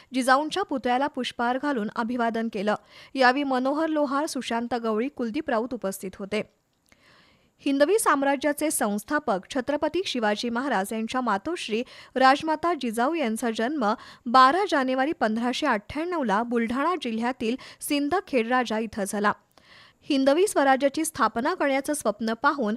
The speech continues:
छत्रपती शिवाजी महाराजांच्या रूपानं त्यांनी ही संकल्पना सत्यात आणली. आज राजमाता जिजाऊंची चारशे सत्ताविसावी जयंती. या निमित्तानं केएमसी कॉलेजच्या प्रांगणातील राजमाता जिजाऊंच्या पुतळ्याला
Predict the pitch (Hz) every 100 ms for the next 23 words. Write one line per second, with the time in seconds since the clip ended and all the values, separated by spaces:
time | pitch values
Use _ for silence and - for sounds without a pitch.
0 | - - - 269 330 349 339 381 - 262
1 | 240 285 381 294 247 254 247 254 254 220
2 | 202 302 226 185 240 233 254 294 - 214
3 | 214 294 285 294 330 220 - 220 214 190
4 | 196 202 - _ - - - 233 233 -
5 | - 247 240 269 262 285 254 233 226 220
6 | 233 262 339 - 226 226 285 - - _
7 | 254 277 - 269 240 202 190 208 208 202
8 | - - - - 349 349 320 440 - 311
9 | 202 233 262 240 269 349 302 262 262 -
10 | 294 262 208 233 320 226 214 - 247 247
11 | 277 277 302 285 220 220 220 233 262 233
12 | 233 269 294 220